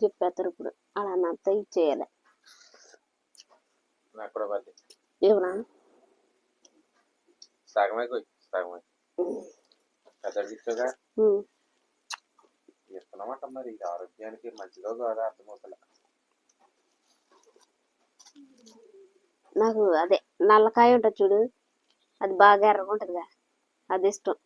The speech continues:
Speaker 2: ఉమ్. అదైతే వంద మూడంట.
Speaker 1: ఉమ్. కానీ తక్కువనే.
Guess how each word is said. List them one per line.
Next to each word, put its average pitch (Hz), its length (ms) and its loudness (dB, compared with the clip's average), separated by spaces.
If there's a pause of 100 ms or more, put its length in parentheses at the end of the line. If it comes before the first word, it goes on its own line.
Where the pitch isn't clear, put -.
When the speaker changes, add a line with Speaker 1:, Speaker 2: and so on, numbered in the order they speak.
(1300)
Speaker 2:
ఉమ్. 120 260 -16 (640)
అదైతే 110 300 -2
వంద 127 240 -6 (120)
మూడంట. 120 320 -8 (880)
Speaker 1:
ఉమ్. 214 240 -2 (2500)
కానీ 349 260 0
తక్కువనే. 240 520 4